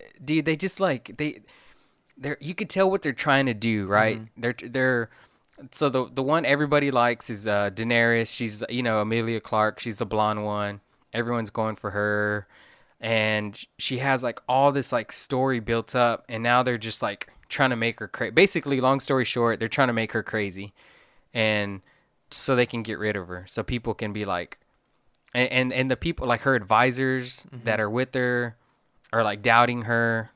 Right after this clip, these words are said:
Speaker 1: but it's like, but it's not, it's not justified. Like,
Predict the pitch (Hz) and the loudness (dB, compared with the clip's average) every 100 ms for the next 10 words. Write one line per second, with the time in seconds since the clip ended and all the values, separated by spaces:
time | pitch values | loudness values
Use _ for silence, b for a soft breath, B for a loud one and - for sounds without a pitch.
0 | - 127 135 147 139 - - 135 139 131 | -2 0 2 0 -2 -8 -14 -2 0 0
1 | - 135 139 139 107 - 120 156 127 123 | -2 -2 0 0 -2 -8 -4 -2 0 0
2 | 135 - - 110 101 92 98 95 | 0 0 -4 -2 -2 -2 -6 -8